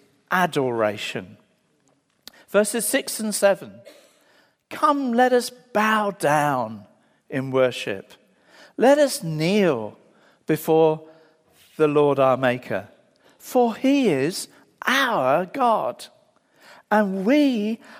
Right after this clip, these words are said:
are the people of his pasture, the flock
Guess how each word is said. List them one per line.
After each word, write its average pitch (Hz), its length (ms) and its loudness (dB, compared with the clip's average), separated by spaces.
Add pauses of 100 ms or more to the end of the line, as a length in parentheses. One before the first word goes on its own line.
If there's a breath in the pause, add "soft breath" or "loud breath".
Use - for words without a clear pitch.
(120)
are 240 160 2
the 240 160 0
people 233 580 -2
of 208 200 4
his 214 420 -2
pasture, 151 840 -4 (760 soft breath)
the 165 120 2
flock - 760 -2